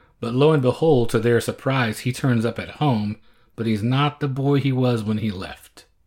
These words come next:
It stars John Marley and Lynn Carlin with Richard Backus as the son Andy,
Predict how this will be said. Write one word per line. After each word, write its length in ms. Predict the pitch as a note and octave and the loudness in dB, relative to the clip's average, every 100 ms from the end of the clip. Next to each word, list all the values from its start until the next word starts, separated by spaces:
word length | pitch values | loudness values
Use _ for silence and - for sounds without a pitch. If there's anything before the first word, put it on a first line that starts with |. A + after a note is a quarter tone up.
| - | -12
It 120 | - | -12
stars 320 | - G2+ F#2 | -4 -4 -4
John 360 | - A#2+ A#2 A2 | -2 0 2 2
Marley 480 | A#2 C3 C3 C3+ - | 4 4 2 0 -2
and 200 | A2 G#2 | -6 0
Lynn 220 | A#2 A#2+ | 0 0
Carlin 560 | - B2+ B2 B2 B2 B2 - | 0 0 2 2 0 -4 -6
with 240 | G#2+ F2+ | -6 -4
Richard 320 | A2+ - F#2+ | -4 -4 -4
Backus 500 | F#2 G2+ A2+ C#3+ - | -6 -6 -4 -4 -4
as 200 | A#2 G#2 | -8 -8
the 100 | G2+ | -8
son 320 | - A#2 A#2 G#2 | -8 -4 -4 -4
Andy, 580 | F#2+ A2+ B2 C#3+ A3 | -4 -2 -2 -4 -6